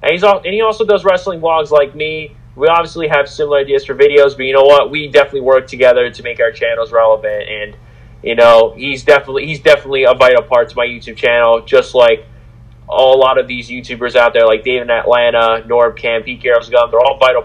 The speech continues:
I consider them all vital parts to my YouTube channel. So, and I definitely consider him a vital part too. So,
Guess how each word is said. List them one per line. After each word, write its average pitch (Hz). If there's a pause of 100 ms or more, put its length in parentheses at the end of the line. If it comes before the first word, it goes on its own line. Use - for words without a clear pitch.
I 123
consider 131
them 120
all 120
vital 117
parts 113
to 120
my 113
YouTube 110
channel. 107
So, 113 (280)
and 135
I 139
definitely 147
consider 135
him 131
a 123
vital 123
part 113
too. 110
So, 113